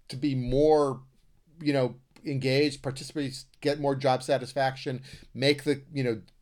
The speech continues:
m-, company better, you know. They would do that if there was a sort of incentive structure to, to, to help them, uh, uh, uh, benefit from that. Just like, you know, just like we say investors would do that if, with, with the right, the right incentive structures. So I'm just saying, let's,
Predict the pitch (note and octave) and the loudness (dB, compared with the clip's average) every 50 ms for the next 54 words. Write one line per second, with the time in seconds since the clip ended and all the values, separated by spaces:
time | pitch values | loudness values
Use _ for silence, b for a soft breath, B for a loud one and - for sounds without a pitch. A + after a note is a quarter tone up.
0 | _ _ - C#3+ C3 C3 C3 C3 - - C3+ - - F#3 D3 C3 - F3+ D#3+ C3+ | _ _ -14 -12 -12 -12 -14 -16 -18 -20 -20 -18 -16 -16 -14 -2 0 0 0 2
1 | C#3 C#3+ C3+ C3 C3+ C3 C3+ C#3 C#3 C3+ C3+ C3+ C3+ C3 C3 B2+ B2+ A#2+ B B | 0 -2 -2 0 2 2 2 2 2 0 0 -2 -2 -4 -4 -4 -4 -6 B B
2 | B B B B B B B B B - - F#3+ C#3+ F3 F#3+ G#3 G#3+ D3 C3 - | B B B B B B B B B -12 -6 0 2 4 4 4 2 0 0 -2
3 | F3 G#3+ A#3+ G#3+ - A2 A2+ A#2 A#2 - - C3+ B2+ B2+ B2 A#2+ G2 A#2 A2 - | -2 0 0 2 2 2 2 0 -2 0 0 0 2 2 0 -2 -2 -4 -4 -4
4 | - B2+ A#2+ G#2+ A2+ A2 - C#3 C3 C3+ C3+ C3 - A#2+ G2 F2 - - G#2+ G2 | -4 -4 -2 -4 -6 -4 -2 -2 -2 -2 -4 -4 -4 -6 -6 -6 -6 -8 -10 -8
5 | F#2+ F#2 - - - A#2 G#2 G#2 - - - A2+ G#2+ A2 - A2 G2 A2 A2 G#2+ | -10 -12 -14 -12 -8 -8 -8 -8 -10 -10 -10 -10 -10 -8 -10 -10 -8 -6 -6 -6
6 | - A#2+ A2 G2+ F#2+ F#2 F2+ F2 F#2+ F#2+ F#2+ F#2+ - - A#2+ G#2 G2+ G2 F#2+ - | -6 -8 -8 -8 -8 -8 -8 -6 -6 -4 -4 -6 -8 -10 -10 -10 -8 -10 -10 -10
7 | - - F#2+ F#2 G#2+ G#2 A2 F#2+ - A#2+ A#2 C3 C3 - F2+ - F#2+ F2+ F2 F2+ | -12 -14 -12 -12 -12 -12 -8 -6 -4 -4 -4 -4 -6 -8 -12 -12 -12 -12 -12 -12
8 | - - D3 C3+ - D3+ C#3 C3+ - C#3+ C3 A#2 G#2 G#2+ B2 - B2+ A2+ - A#2+ | -8 -8 -8 -4 -2 -2 -4 -2 -4 -6 -6 -6 -6 -6 -6 -6 -6 -6 -6 -8
9 | - - A#2 A2 G#2+ G2+ A2+ B2+ C3+ C3 A#2+ F#2+ E2+ G2 E2+ D#2+ G2+ G2 F#2 G2 | -8 -6 -6 -6 -4 -4 -6 -6 -6 -8 -10 -10 -10 -12 -12 -10 -10 -8 -8 -8
10 | G2 G2 F#2 - B B B B B B - - G2+ G#2 A2 - A2+ G#2+ - G#2+ | -8 -10 -12 -16 B B B B B B -10 -6 -6 -4 -4 -4 -6 -6 -6 -6
11 | G2 F#2+ G2 F#2+ F#2+ - _ _ G#2 G2 F#2+ G2 G2 F2+ F#2 - G#2+ F#2+ F2+ F2 | -6 -6 -6 -6 -8 -10 _ _ -10 -8 -8 -8 -8 -10 -12 -12 -12 -12 -12 -14
12 | - - - D#3+ - - - E2 - - - C#3 A#2+ A2 B B B B B B | -12 -12 -12 -12 -12 -14 -16 -16 -14 -8 -4 -4 -4 -4 B B B B B B
13 | - C#3 E3 F3 - G3 D3+ B2+ B2+ D3+ - - | -8 -6 -6 -4 -2 -2 0 0 0 0 -2 -4